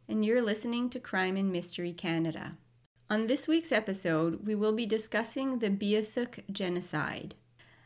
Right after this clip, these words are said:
Now, I've seen it referred to as a genocide, a massacre, and an extinction.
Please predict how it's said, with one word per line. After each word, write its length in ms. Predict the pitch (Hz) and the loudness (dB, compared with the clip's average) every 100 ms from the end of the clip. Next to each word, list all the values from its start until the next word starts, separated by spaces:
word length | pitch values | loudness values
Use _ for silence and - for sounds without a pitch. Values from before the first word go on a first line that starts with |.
| _ _ - | _ _ 0
Now, 320 | 247 254 247 | 6 6 6
I've 200 | 262 262 | 4 2
seen 400 | - - 285 302 | 0 0 4 6
it 180 | 339 320 | 6 4
referred 560 | 294 285 - 208 208 202 | -2 -2 2 2 2 0
to 200 | 226 202 | 0 2
as 160 | 190 | 2
a 80 | 180 | 0
genocide, 920 | 180 202 214 233 233 214 208 208 196 - 196 | 0 0 0 0 0 0 2 0 -2 -4 0
a 40 | |
massacre, 920 | 196 185 180 196 202 - 196 185 - - | 2 2 2 0 -4 -2 0 0 -2 -4
and 200 | 175 185 | -2 0
an 100 | 214 | -2
extinction. 880 | 233 - 185 170 - 165 160 185 | -4 -4 -2 -2 0 2 2 0